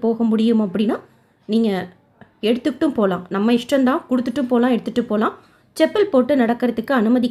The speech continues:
கிடையாது. சாக்ஸ் போட்டுக்கலாம், செப்பலை கூட நீங்க பேக்லயே வச்சுக்கலாம்.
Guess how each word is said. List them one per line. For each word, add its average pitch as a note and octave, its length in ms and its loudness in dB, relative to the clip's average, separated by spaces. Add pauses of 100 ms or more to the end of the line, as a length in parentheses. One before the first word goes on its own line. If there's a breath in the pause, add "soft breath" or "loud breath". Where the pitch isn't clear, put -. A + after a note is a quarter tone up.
கிடையாது. G#3+ 360 0 (880 soft breath)
சாக்ஸ் B3 380 0
போட்டுக்கலாம், C#4+ 440 0 (280)
செப்பலை C#4+ 320 2
கூட D4+ 160 4
நீங்க C4+ 140 2 (120)
பேக்லயே C4 340 2 (100)
வச்சுக்கலாம். A#3+ 460 -2